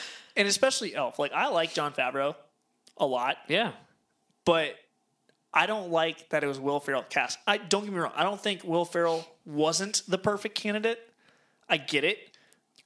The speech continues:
Speaker 2: But
Speaker 1: Did
Speaker 2: it's a
Speaker 1: you wa-,
Speaker 2: bad movie.
Speaker 1: did you watch the Netflix thing, how it was made, or how our favorite movies were made, or something like that?
Speaker 2: Oh, yeah, I know what you're talking about, but
Speaker 1: They
Speaker 2: no.
Speaker 1: have a specific Christmas
Speaker 2: Right.
Speaker 1: edition, and they talk about how Elf was made.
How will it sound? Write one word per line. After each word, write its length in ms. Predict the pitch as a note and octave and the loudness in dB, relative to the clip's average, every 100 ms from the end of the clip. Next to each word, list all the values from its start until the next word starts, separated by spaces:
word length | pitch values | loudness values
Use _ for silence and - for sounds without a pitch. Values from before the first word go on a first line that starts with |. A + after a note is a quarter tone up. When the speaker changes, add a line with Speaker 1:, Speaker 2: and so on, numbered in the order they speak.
| - - | -4 0
Speaker 2:
But 260 | D#3 - | 0 2
Speaker 1:
Did 80 | C3+ | 0
Speaker 2:
it's 80 | C3 | 2
a 40 | |
Speaker 1:
you 60 | C3 | 0
wa-, 100 | - - - | -2 -2 2
Speaker 2:
bad 340 | G#3+ A3 D#3 | 2 2 0
movie. 340 | A#3 D4+ C3+ - | 0 0 -4 0
Speaker 1:
did 120 | B2+ | 2
you 60 | C3+ | 2
watch 220 | C#3+ - | 0 0
the 100 | A#2+ | -2
Netflix 520 | G#2+ G#2 - A#2+ A#2 | 0 -2 0 -2 0
thing, 180 | B2 A2+ | -2 -2
how 440 | G#2+ G#2 G#2+ G#2+ - | 0 0 2 -2 -2
it 80 | A2 | 0
was 220 | G2+ F#2+ | 0 -2
made, 400 | F#2 F#2+ A2+ D3 | -4 -4 -6 -4
or 160 | G#2 G2 | -4 -2
how 480 | G2+ G2 F#2+ F#2 - - | -2 0 -2 -6 -12 -6
our 120 | G2+ | -6
favorite 260 | - G2 G2+ | -4 -4 -4
movies 280 | G2 F#2+ G2 | -4 -6 -6
were 40 | |
made, 220 | F#2 F#2 G2 | -6 -6 -6
or 60 | |
something 180 | G#2 F2 | -6 -6
like 140 | G#2 | -6
that? 340 | - G#2 G#2+ - - | -4 -4 -4 -8 0
Speaker 2:
Oh, 160 | D#3+ C#3+ | 2 2
yeah, 200 | D3 C#3 | 0 0
I 100 | D#3 | 0
know 100 | E3 | 0
what 60 | |
you're 80 | C3 | 0
talking 300 | C#3 C#3 C#3 | 0 0 -2
about, 200 | B2 A#2 | -4 -4
but 80 | B2 | 2
Speaker 1:
They 80 | B2 | 2
Speaker 2:
no. 60 | A#2+ | 4
Speaker 1:
have 180 | C#3+ | 4
a 100 | C3 | 4
specific 600 | A2+ - A#2+ - A#2 A2+ - | 0 0 0 2 0 0 -2
Christmas 680 | - A#2+ - C3 C3 - - - | 0 0 2 0 0 -2 -4 -6
Speaker 2:
Right. 240 | D3+ B2+ A#2 | 0 0 2
Speaker 1:
edition, 540 | B2+ B2+ B2+ D3+ D#3 D#3 - G#2+ | 2 2 2 0 -2 -8 -4 -2
and 200 | G#2+ G#2 | 0 0
they 80 | |
talk 220 | G2 G#2+ G2+ | 2 0 2
about 180 | G2+ | 0
how 120 | G2 F#2+ | 0 -2
Elf 260 | F#2+ G2 | -2 -2
was 140 | A2 A2+ | -2 -2
made. 340 | A2 A2+ | 0 0